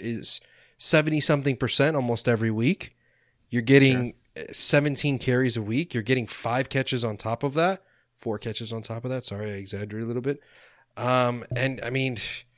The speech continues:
Speaker 1: he's got explosiveness like almost, uh, anybody else.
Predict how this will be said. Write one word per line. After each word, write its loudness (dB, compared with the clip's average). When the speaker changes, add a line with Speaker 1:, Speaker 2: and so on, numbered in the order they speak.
Speaker 1:
he's -2
got 6
explosiveness 0
like 0
almost, -2
uh, -18
anybody 4
else. 2